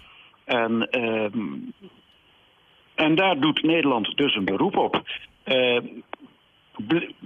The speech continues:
Nederland erkent dat er afgesproken is dat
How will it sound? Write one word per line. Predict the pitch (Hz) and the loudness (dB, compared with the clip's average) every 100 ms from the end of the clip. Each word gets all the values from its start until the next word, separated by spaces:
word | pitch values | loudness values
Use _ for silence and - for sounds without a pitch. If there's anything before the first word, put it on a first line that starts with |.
| 131 135 | -6 0
Nederland | 156 170 160 143 - | 4 4 4 2 2
erkent | 131 - - 147 170 208 - - 120 | 0 -2 0 2 2 2 -2 -4 0
dat | 139 135 | 0 0
er | - - | 0 0
afgesproken | - 143 - - - 156 147 - 135 | -2 -2 0 -2 0 0 0 0 0
is | 135 - | 0 0
dat | - 120 | -2 -4